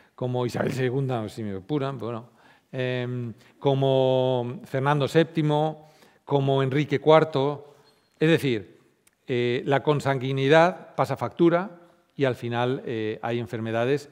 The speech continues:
físicas y también mentales. Y pasan por alto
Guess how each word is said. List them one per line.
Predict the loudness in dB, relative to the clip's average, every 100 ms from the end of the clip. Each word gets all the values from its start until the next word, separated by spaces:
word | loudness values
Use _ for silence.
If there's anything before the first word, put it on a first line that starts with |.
| -16
físicas | -8 -6 -4 -2 -4 -4 -14
y | -10
también | -8 -8 -8
mentales. | -8 -12 -16 -18 _ _ _ _ _ _ _ _ _
Y | 0
pasan | 0 4 4 4 2
por | 4
alto | 6 4 0 -6 -8 -20